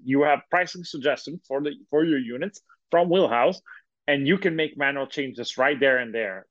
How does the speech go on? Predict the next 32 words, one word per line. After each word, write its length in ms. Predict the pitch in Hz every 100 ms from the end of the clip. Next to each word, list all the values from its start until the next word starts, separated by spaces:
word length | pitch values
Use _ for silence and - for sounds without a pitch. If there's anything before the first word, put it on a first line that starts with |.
| -
and 240 | 131 117 123
the 100 | 135
pricing 460 | - 147 - 131
shoots 400 | - - 131 - -
out 200 | 117 113 - _
everywhere. 460 | 135 107 110 - - - _ _ _ _
So 100 | -
you 80 | 143
don't 140 | 202 190
have 140 | 160
to 100 | 143
do 180 | 139 143
anything. 460 | 139 170 - 98 101
You 100 | 117
don't 100 | 123
have 100 | 117
to 80 |
connect 320 | 107 117 135 170
to 80 |
anything. 320 | 156 156 160 110
You 60 |
don't 100 | 107
have 140 | 92 -
to 80 | -
create 220 | 110 95
a 40 |
login. 460 | 92 110 123 147 147
You 100 | 107
don't 140 | 104
have 100 | 95
to, 180 | 98 92 _ - - - -
to, 140 | 120